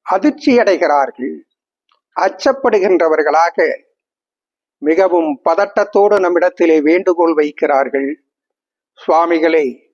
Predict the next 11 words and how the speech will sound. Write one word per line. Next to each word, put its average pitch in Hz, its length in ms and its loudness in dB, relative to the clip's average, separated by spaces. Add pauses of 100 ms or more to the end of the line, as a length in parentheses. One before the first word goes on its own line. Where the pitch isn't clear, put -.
நீங்கள் 156 360 0
மரணத்தை 196 580 0
பற்றி 190 340 -2
பேசாமல் 180 720 0 (1200)
இருக்க 175 540 0
வேண்டும்" 175 360 0
என்று 175 260 0
கூட 180 260 2
வேண்டுகோள் 151 500 -2
வைக்கிறார்கள். 131 800 -4 (1160)
ஆனால், 196 500 0